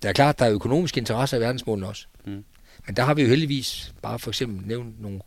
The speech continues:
Speaker 1: flotte danske virksomheder som Grundfos, for eksempel, ikke? Som jo virkelig arbejder for, for verdensmålene helt konkret i deres, i deres forretningsmodel. Så der er Danmark jo godt kørende. Men der er ingen tvivl om, at hele det der sportswashing, det, det vil sløre billedet af nogle af de ting her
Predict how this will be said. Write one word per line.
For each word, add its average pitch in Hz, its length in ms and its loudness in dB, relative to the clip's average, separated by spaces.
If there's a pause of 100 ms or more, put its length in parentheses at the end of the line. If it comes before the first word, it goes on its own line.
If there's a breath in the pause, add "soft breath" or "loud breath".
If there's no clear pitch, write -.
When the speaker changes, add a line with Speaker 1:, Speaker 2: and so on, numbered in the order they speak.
Speaker 1:
flotte 131 300 2
danske 117 360 -4
virksomheder 110 400 -6
som 104 120 -10
Grundfos, 110 500 -10 (380 loud breath)
for - 120 -14
eksempel, 107 340 -6
ikke? 139 160 -12
Som 107 160 -8
jo 104 120 -2
virkelig 117 340 0
arbejder 92 440 -6
for, 95 240 -14 (400 loud breath)
for - 140 -14
verdensmålene 101 580 -4
helt - 240 -8
konkret 101 500 -4
i 98 60 -6
deres, 95 440 -8
i 107 80 -12
deres 101 440 -8
forretningsmodel. 110 760 -2 (480 loud breath)
Så - 140 -14
der 113 120 -2
er 127 80 2
Danmark 131 360 0
jo 101 80 0
godt 131 180 4
kørende. 104 320 0 (320)
Men 101 180 -10
der - 60 -8
er 123 40 -4
ingen 147 120 0
tvivl 180 200 0
om, 151 120 0
at 104 160 -2
hele 139 180 -2
det 139 100 -2
der 123 100 0
sportswashing, 104 720 -4
det, 123 640 -2
det 147 80 0
vil 165 140 0
sløre 156 360 2
billedet 143 360 0 (440)
af 113 120 -8
nogle 123 160 -2
af 123 60 -8
de 117 60 -8
ting 107 240 -8
her 101 100 -10